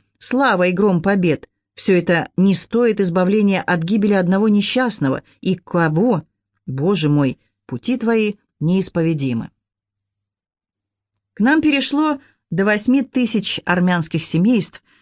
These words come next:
и я теперь за оставшееся их имущество не имею ни днем, ни ночью покоя. Однако охраняю их достояние и даже доходы.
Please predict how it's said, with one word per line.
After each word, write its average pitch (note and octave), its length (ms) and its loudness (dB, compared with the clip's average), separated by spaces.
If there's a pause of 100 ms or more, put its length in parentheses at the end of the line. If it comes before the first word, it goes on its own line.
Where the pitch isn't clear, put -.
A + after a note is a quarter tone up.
(220)
и F#3 100 -2
я G3+ 320 2
теперь A#3 480 -2 (360)
за F#3+ 260 2
оставшееся F#3 760 0
их F3+ 340 -2
имущество G3 680 0 (260)
не G#3+ 200 4
имею B3 280 4
ни G#3 100 2
днем, A3 300 2
ни G3 100 2
ночью F#3 400 -2
покоя. D3 560 -6 (300)
Однако F#3+ 640 0 (300)
охраняю G#3+ 680 0
их F3 420 -4 (180)
достояние F#3+ 840 0
и E3+ 120 -4
даже F3+ 280 0
доходы. F3+ 600 -2